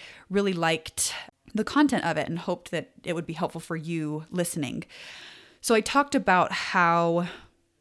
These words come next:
we are in new territory. And like I said earlier, you know, employees are working from home and parents are homeschooling and healthcare workers are working overtime to ensure our health and safety. And they are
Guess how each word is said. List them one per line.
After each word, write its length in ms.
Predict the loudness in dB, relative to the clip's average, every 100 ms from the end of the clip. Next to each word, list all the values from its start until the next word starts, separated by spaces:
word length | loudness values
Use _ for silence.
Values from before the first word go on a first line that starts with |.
| -4
we 160 | -2
are 220 | 2 2
in 140 | 2 2
new 120 | 0
territory. 680 | -2 -4 -4 -4 -6 -6 -12 _ _ -4
And 100 | 0
like 160 | 0
I 60 | 0
said 200 | -2 -2
earlier, 500 | -2 -2 0 0 0
you 160 | 0 -2
know, 100 | 0
employees 520 | -2 -4 -2 0 0
are 80 | -4
working 240 | -6 -6
from 160 | -6 -6
home 440 | 0 2 2 0
and 100 | -4
parents 320 | -6 -6 -6
are 40 | -6
homeschooling 800 | -4 -4 -4 -4 -4 -4 -4 -6
and 140 | -8 -10 -16 -20 -14
healthcare 420 | -2 -2 -2 -4 -2
workers 420 | -2 -4 -6 -4
are 240 | -2 -2
working 480 | -2 -4 -4 -2 -6 0
overtime 720 | 2 2 0 -2 -4 -2 -4
to 540 | -4 -6 -4 -4 -4 -8 -10 -20 -20 _
ensure 640 | -4 -2 -4 -2 -2 0 0
our 120 | -2
health 240 | -2 -4
and 140 | -4 -4
safety. 520 | -4 -6 -6 -8 -6
And 280 | -4 -4 -2
they 320 | 0 0 0 -2
are 460 | 0 0 0 -4